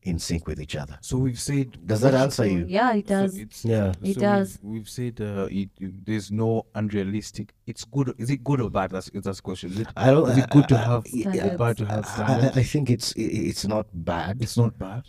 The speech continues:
Speaker 1: It's not bad, but also those standards have to also sometimes be mirrored on this, on, on the spirit of the scripture and see if it really makes sense. And then also,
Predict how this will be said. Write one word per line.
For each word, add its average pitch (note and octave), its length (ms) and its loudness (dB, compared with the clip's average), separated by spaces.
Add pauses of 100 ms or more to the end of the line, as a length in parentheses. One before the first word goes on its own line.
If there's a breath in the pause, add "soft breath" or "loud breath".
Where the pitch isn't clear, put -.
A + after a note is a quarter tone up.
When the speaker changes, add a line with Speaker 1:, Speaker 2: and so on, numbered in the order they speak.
Speaker 1:
It's - 200 -6
not G#2 200 0
bad, F#2+ 300 0
but F#2 200 0
also A#2+ 600 0 (120)
those A2+ 160 -2
standards G2 440 -2
have G2 260 -2
to G2 100 0
also G2 180 -4
sometimes F#2+ 540 0
be E2+ 500 -2 (320 soft breath)
mirrored F#2 420 2
on E2+ 120 0
this, E2+ 240 -2 (260)
on, F2 220 -2
on F#2 160 2
the F2 160 0
spirit G2+ 440 0
of E2+ 100 0
the E2 60 -4
scripture - 520 -6 (680)
and F2+ 160 -2
see G#2 220 0
if - 80 -4
it F#2+ 100 0
really F#2+ 200 2
makes F#2 180 0
sense. F#2 160 -2
And G#2+ 120 0
then B2+ 120 4
also, C#3+ 520 0